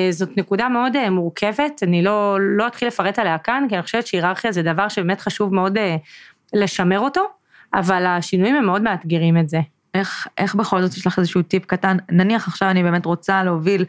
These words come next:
Speaker 2: שינוי, או לחילופין אני חוטפת, אה, במרכאות שינוי, אה, מהמנהלים שלי, איך אני באמת יכולה מבחינה של היררכיה, אה,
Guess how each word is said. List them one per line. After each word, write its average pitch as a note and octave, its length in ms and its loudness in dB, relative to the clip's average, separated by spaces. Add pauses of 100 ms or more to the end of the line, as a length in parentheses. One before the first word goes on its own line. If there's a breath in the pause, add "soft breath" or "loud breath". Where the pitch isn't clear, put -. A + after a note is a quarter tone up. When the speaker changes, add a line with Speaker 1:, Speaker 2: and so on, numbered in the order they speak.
(380 loud breath)
Speaker 2:
שינוי, F#3+ 440 2
או F3+ 60 0
לחילופין F#3 380 -2
אני G#3+ 140 2
חוטפת, A3+ 540 -2
אה, F3 240 2
במרכאות E3+ 520 0
שינוי, F#3 480 4
אה, E3+ 400 2 (440 loud breath)
מהמנהלים E3 760 4
שלי, A3+ 400 2 (760 loud breath)
איך A3 180 2
אני B3+ 140 4
באמת G#3 200 2
יכולה G3 240 0
מבחינה G3 360 0
של G3 180 -2
היררכיה, F#3 840 0
אה, - 60 -4